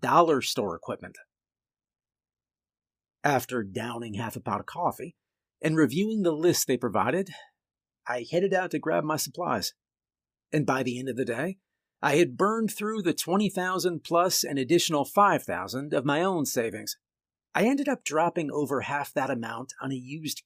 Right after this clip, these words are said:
camper van, enough canned food to last a month, gallons and gallons of water,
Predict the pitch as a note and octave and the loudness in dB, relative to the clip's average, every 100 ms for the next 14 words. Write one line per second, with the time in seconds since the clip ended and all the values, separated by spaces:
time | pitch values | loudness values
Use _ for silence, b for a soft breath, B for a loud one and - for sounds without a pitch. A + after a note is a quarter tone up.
0 | - F3+ D#3+ B2+ F#2 G#2 G#2 G#2 _ _ | -8 -6 -4 -4 -4 -6 -10 -14 _ _
1 | _ _ _ - D3 C#3 - - C#3+ C#3 | _ _ _ -4 0 0 -2 -6 -6 -4
2 | B2 - D3+ C3+ B2 D3 G#2+ A2 A2 - | -4 -4 -2 -2 -2 -2 0 -2 -2 -2
3 | A#2+ C3 F#3 D#3 D#3+ - _ _ _ - | -4 -4 -4 -4 -8 -16 _ _ _ -18
4 | F#2+ C#3+ D#3 F#3+ F#3+ F#3+ F#3 - - C#3 | -2 -2 -2 -6 -12 -12 -10 -10 -10 -10
5 | C3+ A#2 B2+ D#3 G#3+ G#3+ G#3 G3 D#3+ A#2+ | -12 -6 -2 0 0 0 0 4 6 6
6 | A2+ E3+ | 4 -4